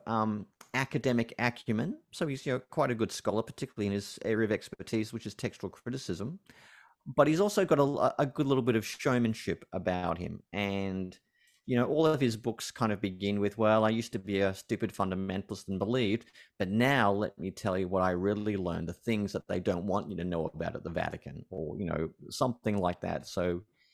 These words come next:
he, he, he, te-, he, he crafts a good story, and he, he reaches, you know, a, a bunch of people,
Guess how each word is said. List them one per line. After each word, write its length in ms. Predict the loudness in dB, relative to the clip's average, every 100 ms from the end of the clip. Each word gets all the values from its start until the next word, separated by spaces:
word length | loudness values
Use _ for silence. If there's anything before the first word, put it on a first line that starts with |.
| _ _ _
he, 140 | -4
he, 180 | 0 -2 0
he, 160 | -4
te-, 220 | 0 0
he, 160 | 0 -4
he 120 | -4 -8
crafts 460 | -2 0 0 -2 -4
a 40 |
good 180 | -2 -2
story, 320 | 0 2 2
and 100 | 2
he, 120 | 0 -2
he 200 | -4 -2
reaches, 480 | -2 -2 -2 -4 -2
you 60 |
know, 140 | -2 -2
a, 240 | -2 -4
a 40 | -4
bunch 340 | 0 0 0
of 120 | -6
people, 440 | -6 -4 -4 -4